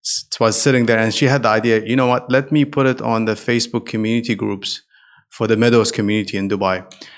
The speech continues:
And sure enough, people showed interest. So every week, weekend, she was basically renting the items to neighbors. And, uh, he was telling me she was making between three to five thousand dirhams. She also, uh, purchased additional item, and she, she became the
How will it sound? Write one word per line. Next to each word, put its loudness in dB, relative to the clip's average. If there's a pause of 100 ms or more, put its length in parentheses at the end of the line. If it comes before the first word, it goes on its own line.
(240)
And 0
sure 4
enough, 0
people 0
showed 0
interest. 0
So 0
every 4
week, 0
weekend, 0
she -2
was 2
basically 0
renting 2
the 0
items 0
to -2
neighbors. 0
And, -4
uh, 2
he -4
was 0
telling 0
me -2
she -4
was 0
making -4
between -4
three -2
to -6
five -2
thousand -2
dirhams. 2 (360)
She 2
also, 4
uh, -4 (280)
purchased 0
additional 0
item, -2
and -6
she, -2
she -2
became 0
the 0